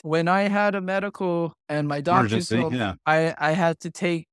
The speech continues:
Speaker 1: three months off, I didn't panic because I knew that my business and the way the systems and the processes that I have in place,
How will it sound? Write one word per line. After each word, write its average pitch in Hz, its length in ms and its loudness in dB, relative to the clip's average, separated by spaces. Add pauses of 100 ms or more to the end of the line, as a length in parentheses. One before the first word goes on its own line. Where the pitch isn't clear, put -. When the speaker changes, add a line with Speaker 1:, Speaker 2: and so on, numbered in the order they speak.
Speaker 1:
three 175 280 2
months 165 440 -4
off, 151 560 -2
I 170 140 4
didn't 208 480 0
panic 202 380 -2 (140)
because 165 580 0
I 160 220 -2
knew 185 420 2
that 147 320 -4
my 151 280 -4
business 156 640 -4
and 139 220 -12
the 139 80 -8
way 151 320 2
the 139 320 -10
systems 151 600 -2
and 135 140 -6
the 131 60 -8
processes 139 720 -2
that 131 140 -8
I 127 100 -4
have 127 200 -6
in 120 140 -8
place, 190 400 -2